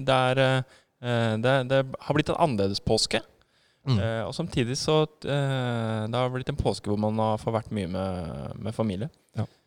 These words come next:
Speaker 1: Et definitivt, eh, høydepunkt, eh, hos meg har vært, jeg har en datter på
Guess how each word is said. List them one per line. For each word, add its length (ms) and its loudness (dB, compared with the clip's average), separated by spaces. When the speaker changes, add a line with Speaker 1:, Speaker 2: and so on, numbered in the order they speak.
Speaker 1:
Et 160 0
definitivt, 1200 -2
eh, 160 4
høydepunkt, 680 0
eh, 400 4
hos 180 2
meg 200 4
har 100 4
vært, 160 -8
jeg 100 2
har 360 6
en 100 4
datter 320 0
på 220 2